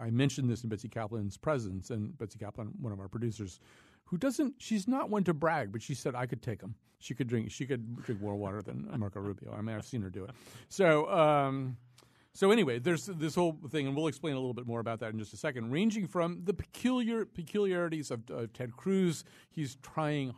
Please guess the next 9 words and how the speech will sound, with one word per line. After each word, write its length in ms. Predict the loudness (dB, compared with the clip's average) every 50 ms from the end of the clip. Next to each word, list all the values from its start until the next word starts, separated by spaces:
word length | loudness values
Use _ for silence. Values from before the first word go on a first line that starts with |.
| -8 -6
harder 400 | -6 -6 -4 -4 -2 -2 -2 -2 -4
to 120 | -8 -12 -12
be 440 | -10 -8 -8 -8 -6 -6 -8 -8 -10
kind 200 | -8 -6 -6 -6
of 60 | -6
a 40 | -6
regular 340 | -6 -8 -8 -8 -10 -10 -12
person. 640 | -8 -4 -2 -2 0 0 0 2 2 0 0 -4 -8 -14 -20 -20 -8 -2
Uh, 420 | 0 2 2 4 2 2 0 -2